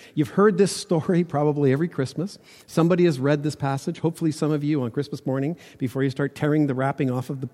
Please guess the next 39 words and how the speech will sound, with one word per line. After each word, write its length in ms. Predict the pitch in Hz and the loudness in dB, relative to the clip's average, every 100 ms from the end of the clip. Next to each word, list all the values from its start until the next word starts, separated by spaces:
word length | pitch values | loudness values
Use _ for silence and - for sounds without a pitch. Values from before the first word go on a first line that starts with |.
| - - _ | -14 -20 _
the 80 | 110 | -6
presents, 560 | - 165 147 127 131 | 2 4 4 4 0
the 100 | 151 | -2
gifts, 580 | 120 160 131 - - - - - - _ | 2 2 2 -4 -10 -10 -18 -20 -20 _
you 180 | 139 135 | -2 0
read 200 | 135 165 | 2 2
about 220 | 147 139 | 2 0
the 60 | 131 | 0
gift 280 | 135 120 - | -2 -2 0
giver, 460 | 135 110 107 117 - | 0 0 -6 -16 -10
right? 260 | 139 151 180 | -8 -8 -8
You 140 | 131 | -6
maybe 180 | 147 151 | -4 -2
read 300 | 151 269 285 | 4 2 2
this 140 | - - | -8 -8
passage. 580 | - - - - - _ _ _ _ _ _ | -14 -12 -14 -16 -20 _ _ _ _ _ _
And 80 | 135 | -4
I 40 | |
want 140 | 135 131 | 0 -2
to 40 | |
encourage 420 | 127 - 254 151 | -2 -2 -4 -4
you 80 | 110 | -4
that 180 | 120 131 | -4 -2
maybe 180 | 131 135 | -2 -2
this 260 | 131 120 | -4 -6
is 120 | 127 | -6
a 40 | 117 | -6
great 260 | 123 123 | -4 -6
passage 360 | - 131 - 113 | -6 -6 -6 -10
that 80 | 123 | -10
you 80 | 120 | -8
should 220 | 135 123 | -8 -4
read 200 | 240 - | -6 -2
tomorrow 280 | 135 113 104 | -2 -2 -4
morning. 320 | 104 104 107 - - - | -6 -10 -14 -20 -12 0
But 100 | 202 | 2
I 20 | |
think 240 | 208 262 - - - - | 2 -2 -4 -20 -12 2
it, 220 | 202 | 2